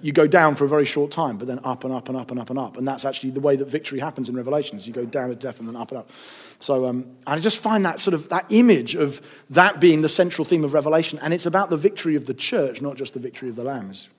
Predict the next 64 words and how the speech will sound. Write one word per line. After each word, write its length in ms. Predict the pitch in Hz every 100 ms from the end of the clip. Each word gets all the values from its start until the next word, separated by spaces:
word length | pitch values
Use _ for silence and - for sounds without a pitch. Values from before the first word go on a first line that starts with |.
| _ _ _ _ _
glorious. 560 | 143 156 139 - - - _ _ _ _ - _ -
So, 200 | - 226
good. 300 | 220 311 196
I 100 | 202
mean, 100 | 214
I 60 | 214
hope, 260 | 240 214 254
in, 220 | 220 226
this 320 | 254 196 226
is 120 | 208
the 100 | 214
whole 160 | 175 202
point. 260 | 143 151 131
It's 100 | 135
just 120 | 175
to 80 | 175
throw 140 | 208
out 160 | 170 165
lots 200 | 160 156
of 80 |
things 240 | - 156 147
like 220 | 156 160
that 160 | 135 127
and 100 | 135
hope 180 | 156 135
that 100 | - - - -
<laughs> 360 | - - - -
some 260 | - -
of 80 | 151
the 60 | 120
mud 320 | 135 135 123
sticks. 580 | - - - - - - - - 226
Um, 400 | 156 170 170 - - - - - -
but 200 | 196 226
to 80 | 214
pick 240 | - 240
up 140 | 233 202
on, 180 | 185
this 140 | 208 202
is 80 | 190
now 120 | 190
gonna 140 | 185
be 80 | 170
the 100 | 170
Rich 220 | 185 190
Stamp 200 | - 175
Memorial 440 | 180 165 170 160 151
slide. 260 | 190 160
It's 80 | 147
gonna 140 | 170
make 160 | 175 170
it 80 | 175
look 120 | 196
like 160 | 160 147
he 80 |
was 120 | 147 131
cheating, 340 | 185 170 127
but 100 | 123
I 40 |
don't 180 | 135 180
think 140 | 156 139
he 60 |
was. 400 | 143 160 107 104 - - - - -
Um, 340 | 147 147 151